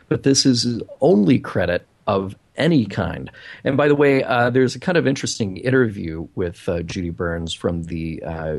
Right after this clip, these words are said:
U C L A, uh, website. She was a, a professor at U C L A for a little while, and they're talking about how she got started in the business.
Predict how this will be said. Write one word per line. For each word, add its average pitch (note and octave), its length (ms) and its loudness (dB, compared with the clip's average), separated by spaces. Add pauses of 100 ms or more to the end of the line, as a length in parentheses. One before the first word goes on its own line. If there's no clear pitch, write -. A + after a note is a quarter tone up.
U G2+ 160 -4
C G#2 260 0
L F2+ 220 2
A, E2+ 340 0 (100)
uh, F2 420 -4 (200)
website. E2+ 420 0
She - 120 2
was G2 200 2
a, E2+ 220 0
a D#2+ 160 -2 (160)
professor G#2 600 0
at E2+ 280 -2
U E2+ 120 -6
C E2 180 0
L D#2+ 180 -4
A D#2 120 -2
for D#2+ 320 -2
a - 60 -4
little E2 220 -2
while, E2 300 2 (340)
and C#3 80 4
they're C3 80 4
talking D#3 200 2
about B2+ 240 0
how A2 120 0
she G#2+ 160 -4
got E2 240 -6
started F2 580 -2
in E2+ 180 -8
the D#2 80 -8
business. D2+ 560 -6